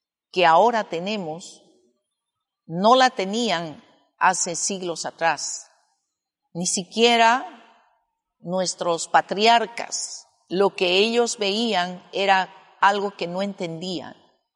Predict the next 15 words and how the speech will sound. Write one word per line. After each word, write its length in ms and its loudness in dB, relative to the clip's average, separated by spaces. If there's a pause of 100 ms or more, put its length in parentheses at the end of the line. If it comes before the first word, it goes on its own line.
(360)
pero 220 2
lo 160 2
transmitían 1000 -2 (1000)
porque 340 0
Dios 540 -4
les 240 -6
daba 280 2
esa 260 -2
orden. 440 -2 (320)
Pero 160 0
ellos 300 -4
no 260 0
entendían 720 -6
a 120 -4
cabalidad, 680 0